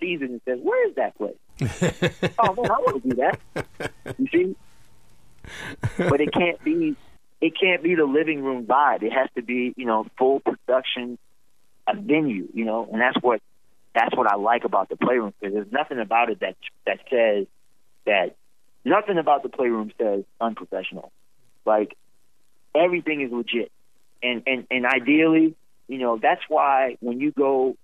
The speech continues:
Speaker 1: when you go to these major studios, they got all these aesthetics and everything up. It's not, it's not helping anything. <laughs> Trust me. It's just so the artists feel like they wanna be there.
Speaker 2: Yep, yep, yep.
Speaker 1: You know, and that's what the,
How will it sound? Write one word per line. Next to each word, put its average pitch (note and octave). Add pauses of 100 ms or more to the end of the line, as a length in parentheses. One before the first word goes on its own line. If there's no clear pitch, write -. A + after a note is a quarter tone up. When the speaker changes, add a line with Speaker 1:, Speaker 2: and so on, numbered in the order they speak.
(140)
Speaker 1:
when A#2
you C#3
go C3+
to B2+
these B2
major A#2+
studios, C3+ (640)
they B2+
got B2
all B2
these B2
aesthetics B2
and A#2+
everything A#2
up. B2 (340)
It's C#3+
not, E3+ (400)
it's -
not E3+
helping C3+ (180)
anything. C#3 (300)
<laughs> -
Trust E3
me. A#2+ (380)
It's C#3 (120)
just D#3+ (360)
so C3+
the A#2+
artists C3 (380)
feel C3 (120)
like G#2
they A#2
wanna A2
be A#2
there. -
Speaker 2:
Yep, C#3 (260)
yep, B2+ (240)
yep. -
Speaker 1:
You C3
know, A#2 (720)
and C3
that's D3+
what D3+
the, C3+